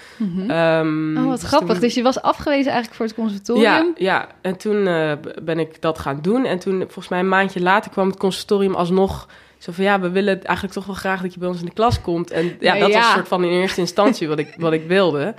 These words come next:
Speaker 1: Ja.
Speaker 2: Ehm, dus daar, daar heb ik, eh, uit-, uiteraard, eh, ja op gezegd. En toen kwam het samen en toen werd het te veel. En toen kon ik het niet
Speaker 1: Ja?
Speaker 2: meer aan. En toen ben ik gestopt met school.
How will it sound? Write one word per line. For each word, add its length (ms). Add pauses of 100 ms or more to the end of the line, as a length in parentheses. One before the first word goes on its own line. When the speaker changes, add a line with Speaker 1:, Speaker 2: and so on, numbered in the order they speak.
Speaker 1:
Ja. 240 (220)
Speaker 2:
Ehm, 520
dus 200
daar, 180
daar 140
heb 140
ik, 120 (120)
eh, 120 (100)
uit-, 200 (120)
uiteraard, 580
eh, 240
ja 320
op 100
gezegd. 360
En 60
toen 120
kwam 160
het 140
samen 440
en 140
toen 160
werd 200
het 260 (260)
te 120
veel. 420
En 80
toen 120
kon 120
ik 80
het 80
niet 100
Speaker 1:
Ja? 60
Speaker 2:
meer 80
aan. 260
En 100
toen 260 (380)
ben 120
ik 80
gestopt 260
met 120
school. 260